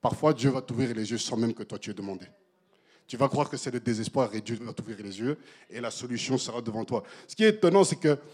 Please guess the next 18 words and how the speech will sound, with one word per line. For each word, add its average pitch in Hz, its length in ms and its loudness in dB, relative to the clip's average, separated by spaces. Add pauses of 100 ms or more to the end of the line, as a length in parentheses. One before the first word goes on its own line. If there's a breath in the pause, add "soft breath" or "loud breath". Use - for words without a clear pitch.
(240 loud breath)
le 135 160 8
puits 214 520 10
était 151 220 4
devant 131 300 2
elle, 208 280 4 (720)
elle 147 180 4
ne 147 60 8
le 151 120 10
voyait 139 260 2
pas. - 260 4 (720 loud breath)
Parfois, 196 320 2
tu 190 120 2
es - 20 2
tellement 214 520 2 (200)
débordé 180 540 6
par - 260 -2
les 151 100 2
tracasseries 175 760 -2